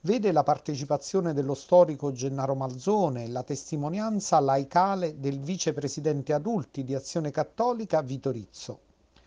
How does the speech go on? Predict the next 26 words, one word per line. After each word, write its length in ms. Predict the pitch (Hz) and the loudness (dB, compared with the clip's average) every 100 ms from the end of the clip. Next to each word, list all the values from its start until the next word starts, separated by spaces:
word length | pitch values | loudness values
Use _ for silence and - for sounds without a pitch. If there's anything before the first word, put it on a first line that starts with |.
| - - - _ _ | -20 -20 -20 _ _
Riflettere 800 | 165 196 - 160 151 - 139 135 | 2 2 4 4 4 -2 -2 -2
sull'importanza 920 | - 139 135 127 135 151 156 135 147 | -2 -4 -4 -4 -2 2 0 0 -2
della 240 | 135 131 | 0 0
parrocchia 680 | - 131 127 156 - - 135 | 0 -2 2 2 0 -2 0
quale 260 | 143 135 131 | 0 0 -2
centro 500 | 151 143 131 127 131 | -4 -4 -2 0 0
aggregante 1080 | 127 135 131 170 165 139 117 104 120 98 - | 0 -2 4 6 6 2 -4 -8 -8 -8 -4
e 120 | 139 | -2
nucleo 680 | 139 170 226 190 165 156 139 | 0 2 2 0 0 0 0
di 140 | 139 | -2
identità 680 | 139 151 143 - 147 214 165 | -2 -2 -2 -6 -2 2 2
della 300 | 123 131 131 | 0 -2 -4
comunità 580 | 143 139 139 135 147 143 | -4 -4 -4 0 2 2
locale 680 | 135 139 156 120 104 139 - _ _ - _ | 0 0 2 0 -2 -6 -8 _ _ -20 _
è 120 | - 170 | 0 2
un 160 | 196 | 4
elemento 840 | 196 208 240 226 - - - 180 180 | 2 0 -2 -4 -10 -2 4 4 2
fondamentale 1040 | - 196 190 180 170 165 151 208 139 123 | -4 -2 2 2 2 0 2 2 2 -2
per 180 | 120 135 | -2 -2
la 100 | 135 | 0
valorizzazione 1000 | 131 135 143 139 120 151 - - 254 226 | 2 2 0 -2 -4 -6 -6 -2 0 2
del 180 | 160 143 | 0 -2
contesto 600 | - 156 165 156 - 143 | -2 0 2 2 0 -4
culturale 680 | - 139 - 151 151 139 135 | -2 -6 -6 2 4 4 4
e 40 | |
umano 520 | 147 165 120 113 143 | 2 2 -2 -4 -10